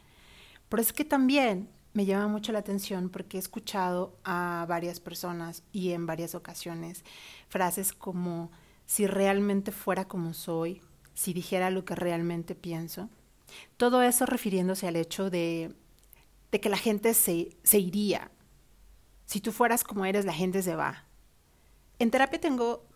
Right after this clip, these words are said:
varios casos donde el problema son las formas de comunicación. Obviamente uno tiene que trabajar en la forma en la que tienes de comunicar, porque eso también asusta a la gente, pero bueno,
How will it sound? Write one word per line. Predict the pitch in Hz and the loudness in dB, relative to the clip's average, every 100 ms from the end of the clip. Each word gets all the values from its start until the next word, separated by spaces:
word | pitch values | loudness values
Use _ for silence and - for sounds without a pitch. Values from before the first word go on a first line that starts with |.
| _ | _
varios | 233 190 175 196 | 4 6 6 4
casos | - 170 165 190 | 2 2 2 -6
donde | 190 175 170 196 | -4 -4 -2 -2
el | 180 | -2
problema | 185 190 185 180 185 196 190 | 0 0 0 0 0 0 -2
son | - - 170 | -4 -4 -4
las | 175 | -6
formas | - 170 165 165 | -6 -6 -4 -8
de | 175 | -8
comunicación. | 170 175 175 190 226 208 196 - - - - - - - _ _ _ _ _ _ _ _ _ - _ - _ _ - - | -6 -6 -4 -4 -4 -4 -8 -16 -20 -20 -20 -20 -20 -20 _ _ _ _ _ _ _ _ _ -20 _ -20 _ _ -6 6
Obviamente | 262 269 240 226 220 | 10 10 8 6 6
uno | 208 208 | 6 4
tiene | 196 190 | 2 2
que | 208 | 0
trabajar | 185 156 - 208 190 - - - - | 0 -2 4 6 6 2 -14 -20 -6
en | 214 | 0
la | 190 | 0
forma | - 202 190 190 | 2 2 2 0
en | 190 | 0
la | 175 | -2
que | - | -4
tienes | 180 180 175 170 | -6 -4 -4 -4
de | 180 | -6
comunicar, | 170 170 165 165 156 | -6 -8 -6 -4 -4
porque | - 170 | -4 -2
eso | 196 220 | 0 2
también | 202 196 196 | 2 2 2
asusta | 196 196 180 196 | 2 2 2 2
a | 180 | 2
la | |
gente, | 156 185 165 175 | 0 -2 -2 -4
pero | 165 160 | -4 -2
bueno, | 165 165 | -2 -2